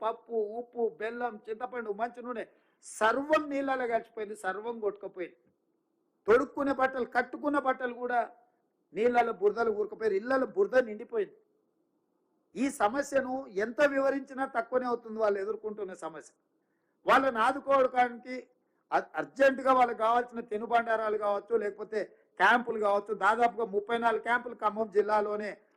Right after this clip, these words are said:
ప్రజల కోసము ఈరోజు ప్రభుత్వం నిర్వహిస్తుంది. ముప్పై నాలుగు క్యాంపులల్లో దాదాపుగా రెండు వేల ఒక వంద పంతొమ్మిది కుటుంబాలు, ఏడు వేల నాలుగు వందల అరవై ఏడు మందికి రాష్ట్ర ప్రభుత్వం అన్ని రకాల వసతులను ఏర్పాటు చేసి, just in one ఖమ్మం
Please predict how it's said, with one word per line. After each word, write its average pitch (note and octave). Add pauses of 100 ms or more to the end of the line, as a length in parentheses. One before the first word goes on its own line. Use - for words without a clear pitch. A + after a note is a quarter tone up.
(140)
ప్రజల G3+
కోసము G#3+
ఈరోజు G3
ప్రభుత్వం G3
నిర్వహిస్తుంది. F3 (420)
ముప్పై G3
నాలుగు A#3+
క్యాంపులల్లో A#3+
దాదాపుగా A3+ (340)
రెండు A3
వేల A#3+
ఒక A3+
వంద A3+
పంతొమ్మిది G#3+
కుటుంబాలు, A3
ఏడు A3+
వేల A3+
నాలుగు G#3
వందల G3+
అరవై F#3
ఏడు F#3
మందికి G#3 (400)
రాష్ట్ర F#3+
ప్రభుత్వం G3+
అన్ని F#3
రకాల F#3
వసతులను F3+
ఏర్పాటు E3+
చేసి, G3
just A3+
in G#3+
one F#3+
ఖమ్మం F#3+